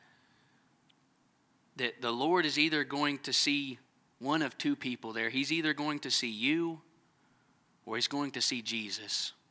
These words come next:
because you've been covered in Jesus' blood. And that's just the fact of the matter. On that day of judgment, when you stand before God, he will either look at you and he will see you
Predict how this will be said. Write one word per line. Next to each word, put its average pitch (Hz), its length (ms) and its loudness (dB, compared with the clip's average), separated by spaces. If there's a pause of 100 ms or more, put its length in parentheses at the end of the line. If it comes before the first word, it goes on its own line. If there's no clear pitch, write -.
(200)
because 117 300 -4
you've 113 140 -6
been 110 100 -12
covered 123 340 -4
in 117 120 -6
Jesus' 110 340 -6
blood. 107 380 -12 (800)
And 110 160 -4
that's 120 180 0
just 127 240 2
the 113 80 -10
fact 127 360 0
of 123 60 -12
the 123 60 -12
matter. 98 380 -10 (2000)
On 113 120 -4
that 139 180 -2
day 147 160 4
of 143 100 0
judgment, 123 540 -2
when 107 100 -12
you 117 80 -6
stand 147 360 4
before 143 300 -4
God, 110 340 6
he 120 120 -2
will 127 160 0
either 143 280 2
look 147 300 0
at 110 120 -2
you 165 320 4
and 135 100 -2
he 127 80 -4
will 113 100 -8
see 170 300 4
you 170 320 -2